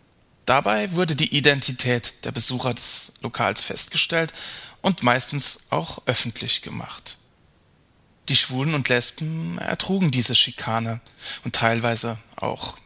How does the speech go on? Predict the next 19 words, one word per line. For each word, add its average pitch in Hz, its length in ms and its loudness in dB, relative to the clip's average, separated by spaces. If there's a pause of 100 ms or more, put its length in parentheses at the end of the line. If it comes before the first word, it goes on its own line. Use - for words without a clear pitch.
(100)
gewalttätigen 120 720 -6
Übergriffe 123 640 -6 (400)
der 147 80 -4
Polizei. 113 720 0 (460)
Es - 140 2
kam 117 360 2
zu - 140 2
Verhaftungen 151 720 -2 (340)
und 190 220 2
Anklagen 117 680 0 (280)
wegen 120 180 0
Erregung 123 640 -2
öffentlichen - 500 0
Ärgernisses. - 880 -2 (300)
Keiner 170 320 2
traute 139 300 2
sich 120 260 4
aufzubegehren, 120 800 0
denn 123 200 0